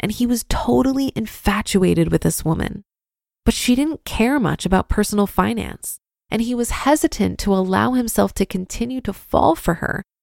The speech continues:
because he worried she wouldn't make a good life partner. This seemed a bit silly to me for a few reasons. Firstly,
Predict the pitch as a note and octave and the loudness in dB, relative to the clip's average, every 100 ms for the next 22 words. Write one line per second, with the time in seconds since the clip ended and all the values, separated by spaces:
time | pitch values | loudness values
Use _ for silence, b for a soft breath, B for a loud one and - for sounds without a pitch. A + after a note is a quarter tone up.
0 | _ - A#3+ A#3+ - A#3+ G#3 A3+ B3+ C#4+ | _ -4 0 0 2 0 2 2 2 0
1 | C4 - A3+ G#3 A#3+ A#3+ A3+ G3+ F#3+ F#3+ | -2 0 2 4 4 2 0 2 2 2
2 | F3 D#3+ F3 - - - - - - _ | 4 4 2 2 0 0 -4 -8 -10 _
3 | _ _ _ _ _ _ - A#3 F4 G#4+ | _ _ _ _ _ _ -2 4 4 4
4 | - - A3 A3 G#3+ - G3 F#3 - F#3 | 0 2 4 4 2 -2 -4 0 2 4
5 | G#3+ - - E3 D#3 - - - - - | 2 -2 0 0 0 -4 -8 -8 -10 -2
6 | A3 A3 - - A#3 A#3+ F#3+ D3+ - - | 2 2 0 -2 2 4 2 -2 -4 -8
7 | - - - _ _ _ _ - - B3 | -10 -16 -18 _ _ _ _ -4 2 2
8 | B3+ - E3+ F3+ | 2 -2 -4 -6